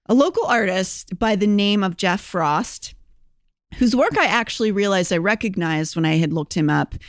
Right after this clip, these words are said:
He trends on Instagram a lot. He does these big painting and multimedia structure, sculpture-y kind of setups. Um, look him up. He's, his, his work is actually dope.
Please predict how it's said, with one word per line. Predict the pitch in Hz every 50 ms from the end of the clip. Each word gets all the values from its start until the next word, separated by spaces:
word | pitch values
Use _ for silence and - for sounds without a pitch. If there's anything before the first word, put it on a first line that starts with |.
| - - - -
He | - - 240 240
trends | - - - 269 254 262 226
on | 226 196
Instagram | 165 165 180 - - - 165 180 165 156
a | 160 156
lot. | 160 156 156 151 147 - - - - - - - - - -
He | - 196
does | 185 196 214
these | - 220 208 196 -
big | - 190 175 165 143 - - - - - - - - - - - _ _ _ -
painting | - - 226 226 220 214 - 247 220 214
and | 190 196
multimedia | 185 175 180 - 214 202 185 180 180 180 180 180 190 185 180 175 175 170 165 185
structure, | - - - - - - 175 170 - - - - - 175 170 170 165
sculpture-y | - - - 175 175 170 - - - 175 175 170
kind | - - - 175 165
of | 165
setups. | - - - 170 165 165 160 156 - - - - - - - - -
Um, | 180 175 156 165 160 151 151 156 - - - - - _ -
look | 226 262 262
him | 349 277 240
up. | 202 165 - -
He's, | - - 220 208
his, | 208 233 214 180 -
his | 208 220 196
work | 208 254 247 220
is | 214 202
actually | 180 180 170 - - 151 151 147
dope. | 160 - 160 151 143 143 - -